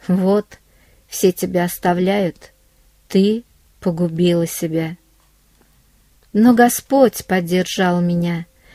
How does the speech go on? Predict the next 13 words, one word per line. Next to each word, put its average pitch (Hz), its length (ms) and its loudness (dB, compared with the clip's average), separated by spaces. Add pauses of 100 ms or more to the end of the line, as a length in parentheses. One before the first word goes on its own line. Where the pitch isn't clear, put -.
(200)
Многие 247 460 4
верующие 226 800 2 (300)
приняли 233 380 4
горячее 220 580 2
участие 214 600 0
в 190 40 -4
моем 202 360 0
положении, 190 840 -4 (200)
успокаивая 226 1080 -4 (360)
и 208 120 -2
радуя. 165 640 -6 (760)
Меня 277 240 4
посещали 247 760 0